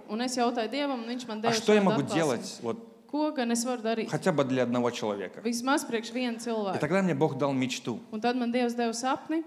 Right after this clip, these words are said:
Speaker 2: Когда у меня будет самого семья,
Speaker 1: ka tad, kad man pašam būs ģimene,
Speaker 2: дать надежду одному маленькому человечку.
Speaker 1: dot, eh, cerību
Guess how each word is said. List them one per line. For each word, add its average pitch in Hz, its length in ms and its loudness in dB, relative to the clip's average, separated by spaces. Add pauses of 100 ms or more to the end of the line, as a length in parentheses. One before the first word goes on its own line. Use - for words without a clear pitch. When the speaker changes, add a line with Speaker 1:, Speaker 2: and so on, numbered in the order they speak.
(100)
Speaker 2:
Когда 120 260 0
у 139 40 2
меня 131 180 0
будет 117 280 -2
самого 120 320 -2
семья, 127 460 -4
Speaker 1:
ka 226 100 -2
tad, 233 260 -6
kad 247 100 -6
man 214 180 -8
pašam 262 320 -4
būs 233 140 -8
ģimene, 302 380 2
Speaker 2:
дать 156 220 2
надежду 139 520 -2
одному 143 440 -2 (100)
маленькому 123 680 -2
человечку. 110 640 -4
Speaker 1:
dot, 262 380 0
eh, 190 520 -4
cerību 277 680 -4